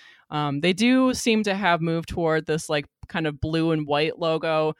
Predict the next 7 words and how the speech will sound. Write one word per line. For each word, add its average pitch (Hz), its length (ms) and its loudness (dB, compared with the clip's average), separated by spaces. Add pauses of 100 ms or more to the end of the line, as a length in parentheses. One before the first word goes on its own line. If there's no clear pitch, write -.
(160)
almost, 269 600 0
like, 180 240 0
as 185 260 0
a 190 80 -6
response 175 880 -2
to 185 420 -2
Marvel's 180 640 -2